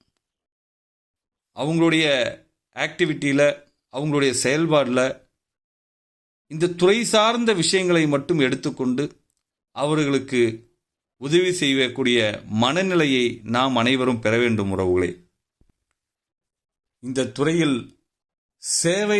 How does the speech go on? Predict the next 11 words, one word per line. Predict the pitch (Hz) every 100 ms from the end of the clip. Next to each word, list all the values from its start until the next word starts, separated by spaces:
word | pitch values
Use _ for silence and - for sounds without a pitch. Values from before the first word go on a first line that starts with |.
| 202
மனப்பான்மையோடு | 147 156 160 165 156 147 139 151 151 123 113 _ -
செயல்படக்கூடிய | - 131 151 160 151 135 - 120 117 110 104 - _ _ _
அனைவருமே | 117 156 175 160 147 147 156 - _ _ _
மிகப்பெரிய | 107 120 156 160 156 170
வெற்றி | 123 123 170
அடைந்து | 160 135 135
கொண்டிருக்கிறார்கள் | 131 120 117 113 120 120 117 135
என்பதை | 131 117 107 104
புரிந்து | 117 120 123
கொண்டு | 107 104 104 98 - _ _ _ _ _ _ _ _ _ _ -
நம்மை | 113 135 143